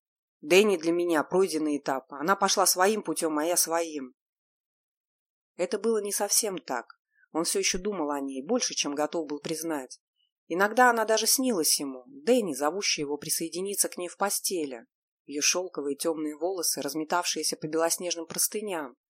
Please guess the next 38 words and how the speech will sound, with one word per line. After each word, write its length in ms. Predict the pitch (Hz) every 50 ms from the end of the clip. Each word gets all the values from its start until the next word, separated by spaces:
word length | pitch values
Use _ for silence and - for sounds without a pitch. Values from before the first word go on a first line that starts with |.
| _ _ _ _ _ _ _
Все 240 | _ - - 156 143
эти 160 | 139 - 147
видения 420 | 139 143 143 151 160 165 165 139 131
преследовали 680 | - 139 - - - 156 147 135 139 127 135 127 135
его. 340 | 131 127 120 123 120 120 - _ _ _ _ _ _ _ _ _ _
А 140 | - 135 -
то, 140 | - 214 220
как 180 | - 175 - 175
они 200 | 170 180 175 165
занимались 540 | - 175 175 180 190 185 180 175 170 -
любовью, 460 | 170 170 180 185 220 226 202 160 147 139
забыть 400 | - 156 151 151 165 160 147 143
было 200 | 156 151 151 151
нельзя. 560 | 160 156 156 156 147 - 151 139 127 120 - _ _ _ _ _ _ _ _ _ _ _ _ _ _ _
Но 140 | - 147 151
она 160 | 156 160 160
была 260 | 156 151 143 143 143 147
не 140 | 151 143
для 160 | 135 143 143 143
него, 420 | 147 147 139 139 135 123 131 - _ _ _ _ _
и 120 | 165 165
он 160 | 175 180 165
ничего 360 | 151 156 - - - 202 220 196
не 100 | 156 135
мог 200 | 135 135 - -
с 60 | -
этим 240 | 147 143 151 139 131
поделать. 600 | 147 143 143 147 139 131 123 123 120 - - - _ _ _ _ _ _ _ _ _ _ _ _ _ _ _ _ _ _ _ _ _ _ _ _ _
Ты 100 | - 240 254
работаешь 540 | 269 262 254 285 311 302 - 214 202 202
больше, 340 | 196 214 262 262 - - 170
чем 220 | - - 175 180 180
следует, 540 | - - 202 202 190 160 135 131 131 -
вот 180 | 190 240 254 -
и 60 | 165
весь 200 | 156 165 165 -
твой 180 | - 147 139 131
путь. 380 | - - 131 123 - - -